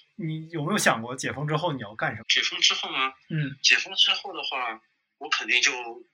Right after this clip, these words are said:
Speaker 2: 继续更新我的视频啊，因为我其实觉得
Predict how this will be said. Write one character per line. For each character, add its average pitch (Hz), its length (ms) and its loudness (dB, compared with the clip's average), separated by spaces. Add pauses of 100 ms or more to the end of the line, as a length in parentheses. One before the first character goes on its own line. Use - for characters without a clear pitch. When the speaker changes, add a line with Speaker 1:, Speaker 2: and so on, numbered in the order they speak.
Speaker 2:
继 - 160 6
续 - 480 6
更 139 160 4
新 - 180 4
我 104 100 -4
的 - 100 4
视 - 180 6
频 98 180 4
啊， 98 140 6
因 135 160 0
为 143 140 2 (460)
我 - 100 0
其 - 160 8
实 - 80 8 (180)
觉 - 140 8
得 - 60 2